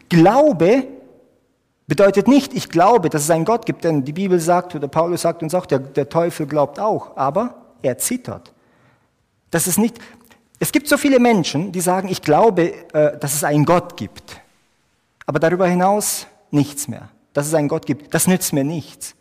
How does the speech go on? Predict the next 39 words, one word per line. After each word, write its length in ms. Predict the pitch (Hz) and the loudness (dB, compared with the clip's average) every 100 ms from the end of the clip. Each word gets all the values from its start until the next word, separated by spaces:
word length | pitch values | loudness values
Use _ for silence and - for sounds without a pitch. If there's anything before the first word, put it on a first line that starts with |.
| - | -12
zu 140 | 135 | -6
glauben, 280 | 127 143 151 | 0 0 0
dass 140 | 127 | -6
es 80 | 127 | -6
einen 160 | 127 127 | -4 -4
Gott 220 | 143 - | -6 -12
gibt. 220 | - _ _ _ _ _ _ _ - | -20 _ _ _ _ _ _ _ 0
Wenn 180 | 190 196 | 2 2
es, 160 | 180 | 2
wenn 160 | 180 180 | 4 2
dieser 240 | 196 175 | 4 2
Glaube 420 | 156 196 285 208 | 2 2 4 4
nicht 200 | 190 208 | 4 2
der 80 | 180 | 2
lebendige 540 | 160 147 226 254 208 202 | 4 4 2 2 0 -2
Glaube 300 | 190 214 208 | 0 0 -2
ist, 120 | - | -4
der 60 | |
in 60 | 175 | -2
der 80 | 156 | -2
Bibel 280 | 139 226 196 | -2 -2 0
beschrieben 560 | 165 - 202 262 151 | -2 -2 -2 0 0
wird, 240 | 143 214 - - | 0 -2 -4 -2
dann 100 | 170 | -2
ist 80 | 185 | 0
es 100 | 180 | 0
ein 240 | 160 147 | 0 -2
trockener, 580 | - 220 247 202 170 139 - - - | -2 0 0 0 0 0 -4 -20 -8
kalter, 680 | - 196 226 - 143 - - | -2 2 2 2 2 0 -2
emotionsloser, 1120 | 180 160 - 214 233 - 165 143 147 131 - - | 0 0 2 2 2 -2 -4 0 0 -2 -10 -8
formeller 560 | - 160 156 202 180 | 2 2 4 4 4
Glaube, 460 | 135 156 180 156 143 | 2 0 0 0 -2
der 120 | 151 | -2
überhaupt 360 | 147 143 185 - | -2 -2 -4 -4
keine 200 | 147 139 | -2 -2
Substanz 560 | 139 - 165 151 123 | -4 -6 -4 -4 -6
hat, 120 | 110 | -10
kein 160 | - 165 | -10 -8
Fundament. 600 | - 147 147 143 90 - | -6 -4 -4 -4 -8 -12